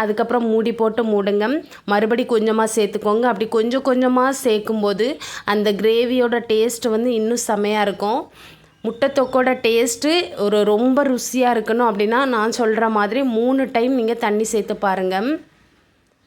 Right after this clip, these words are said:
இப்ப நீங்க பார்த்தாலே தெரியும், நான் மூணு, மூணு டைம் வந்து தண்ணி சேர்த்துட்டேன். பார்க்கறதுக்கே அந்த கிரேவி எவ்வளோ அழகா இருக்கு அப்படின்னு. இது ஒரு சைடுல அப்படியே சிம்ல இருந்து வதங்கட்டும்.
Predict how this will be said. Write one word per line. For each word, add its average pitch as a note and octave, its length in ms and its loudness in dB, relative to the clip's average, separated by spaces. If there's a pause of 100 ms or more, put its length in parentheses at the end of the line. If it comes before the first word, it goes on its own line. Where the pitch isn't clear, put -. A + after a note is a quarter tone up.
(540)
இப்ப A#3+ 200 -6
நீங்க A#3+ 160 0 (120)
பார்த்தாலே B3 500 2 (120)
தெரியும், G#3+ 440 0
நான் A3 200 0
மூணு, A#3 200 0 (380)
மூணு B3+ 260 2 (120)
டைம் A#3 260 2
வந்து A3 160 0 (120)
தண்ணி A3+ 340 0
சேர்த்துட்டேன். G#3 540 -2 (680)
பார்க்கறதுக்கே B3 680 0
அந்த B3+ 100 0 (100)
கிரேவி A3+ 280 0 (100)
எவ்வளோ G#3+ 340 -2
அழகா A3 340 0
இருக்கு G3+ 240 -4
அப்படின்னு. F#3+ 340 -4 (960)
இது B3 100 0 (120)
ஒரு A3 140 2 (100)
சைடுல A3+ 340 2 (600)
அப்படியே A3+ 320 0 (100)
சிம்ல A3+ 360 0
இருந்து A3+ 240 0
வதங்கட்டும். G#3 600 0